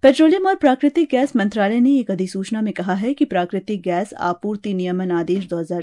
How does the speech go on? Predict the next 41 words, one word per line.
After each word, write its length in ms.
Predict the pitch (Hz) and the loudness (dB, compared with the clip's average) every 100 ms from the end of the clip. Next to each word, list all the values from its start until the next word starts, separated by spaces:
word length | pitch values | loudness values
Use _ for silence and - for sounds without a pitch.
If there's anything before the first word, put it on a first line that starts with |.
| - | -6
छब्बीस 480 | 208 165 247 277 175 | -8 -2 -2 0 -2
में 140 | - - - - | -6 -10 -20 -8
संशोधन 640 | - 226 214 233 196 226 | -2 -2 0 0 0 0
किया 280 | 262 240 160 170 | 0 0 -2 -2
गया 160 | 160 | -4
है। 360 | 170 247 - _ _ _ _ _ _ _ | -4 -6 -8 _ _ _ _ _ _ _
इस 140 | 240 208 | 0 6
बीच 240 | 269 294 | 8 6
पेट्रोलियम 460 | - 262 254 247 262 | 6 2 4 6 6
निर्यातक 400 | 240 220 220 247 | 6 2 2 0
देशों 340 | 190 208 240 | 0 0 -2
के 100 | 226 | -4
संगठन 520 | - 208 202 202 240 - | -4 -2 -2 -2 -2 -2
ओपेक 400 | 208 202 214 226 - | -4 0 0 -2 -2
प्लस 280 | 196 202 | -2 0
ने 200 | 208 214 | 0 0
वैश्विक 500 | 240 185 190 - 202 196 | 0 0 0 -2 -4 0
तेल 180 | 185 | 0
बाजार 420 | 180 180 180 185 190 | 0 -2 0 0 0
की 180 | 196 | -4
स्थितियों 360 | 180 185 175 202 | -4 -4 -4 -4
की 100 | 202 | -4
समीक्षा 480 | - 175 175 - 240 | -4 -4 -2 0 0
के 160 | 247 | 0
लिए 220 | 214 202 214 | 0 0 0
आयोजित 540 | 185 226 226 202 165 - - - | 2 2 0 -2 -4 -6 -14 0
वर्चुअल 400 | 208 269 - 330 | 6 6 6 4
बैठक 340 | 247 190 233 - | 4 2 0 -2
के 120 | 226 | -2
बाद 320 | 180 175 185 | 0 0 -2
इस 220 | 190 - | -6 -6
वर्ष 340 | 185 180 185 - | -2 -2 -2 -4
अगस्त 520 | - 202 226 240 - | -2 0 0 -2 -4
से 280 | - 170 160 - - - | -2 -2 -4 -12 -6 4
प्रतिदिन 480 | 262 302 262 277 269 | 4 6 4 2 2
एक 220 | 220 240 | -2 -6
सौ 160 | - 247 | -4 -6
अट्ठासी 680 | - 196 196 208 220 220 262 | -4 -4 -4 -4 -2 0 -2
हजार 480 | 180 180 190 190 202 | -2 -4 -2 -2 -2
बैरल 340 | 175 175 180 | -2 -2 -2
तेल 260 | 175 180 | -2 -4